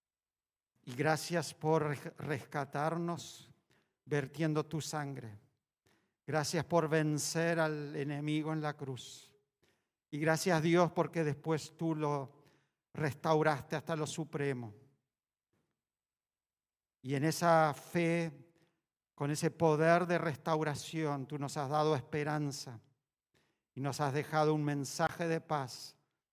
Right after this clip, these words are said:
que excede toda nuestra capacidad, pero que es suficientemente poderoso para rescatar a cualquier persona en este mundo,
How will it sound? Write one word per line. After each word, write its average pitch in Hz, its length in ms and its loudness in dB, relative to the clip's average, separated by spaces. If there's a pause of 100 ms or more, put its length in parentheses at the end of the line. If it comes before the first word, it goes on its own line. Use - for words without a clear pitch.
(640)
que 151 120 0
excede 143 720 -2 (300)
toda 147 240 2
nuestra 151 440 0
capacidad, 143 720 -2 (920)
pero 147 260 0
que 139 540 -2 (800)
es 147 180 0
suficientemente 156 1200 0
poderoso 147 680 2
para 147 260 -2
rescatar 143 760 -4
a 139 100 -6
cualquier 147 720 -4 (300)
persona 139 640 -4 (140)
en 123 160 -8
este 127 260 -6
mundo, 123 480 -6